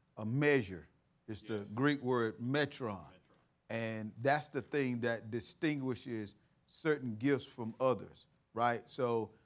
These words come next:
Speaker 1: like, like, see, right now, John is an apostle to this church versus my metron in measure is greater than that.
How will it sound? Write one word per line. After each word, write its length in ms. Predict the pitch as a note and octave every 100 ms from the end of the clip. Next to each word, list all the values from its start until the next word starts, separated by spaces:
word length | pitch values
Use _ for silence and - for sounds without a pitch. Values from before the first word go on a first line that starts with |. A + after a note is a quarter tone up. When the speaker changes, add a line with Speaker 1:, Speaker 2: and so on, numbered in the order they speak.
| _ A#2
Speaker 1:
like, 300 | B2 A2+ G#2+ _
like, 320 | A#2+ A2 A2 - _ _
see, 400 | - B2+ A#2 A2 _ _ - _
right 320 | C3 C3 C3
now, 420 | C3 D#3 C#3 B2 - A#2+
John 540 | A2 D3 D#3+ C#3+ B2+ A2+ - _ _
is 180 | C3+ A#2
an 100 | A#2+
apostle 800 | G#2+ - D3 C#3+ - C3 A#2+ - _ _ _
to 280 | - C#3+ B2 A2+
this 280 | A#2+ C3+ -
church 540 | - D3 A2+ - - - _ _ _ _ _ _ _ A#2
versus 560 | C#3+ C#3 C#3 C3 G#2+ - _ -
my 480 | A#2+ B2+ D3 E3 D#3+ - - _ C3 B2+
metron 760 | C#3+ D3 - - B2 A#2+ A#2 A2
in 260 | B2 A2+
measure 420 | B2 D3 C#3 A#2+ G2+ - _ -
is 220 | A#2+ G#2+
greater 420 | G#2+ C#3 D#3 C3+
than 220 | A2 G#2
that. 180 | G2 F2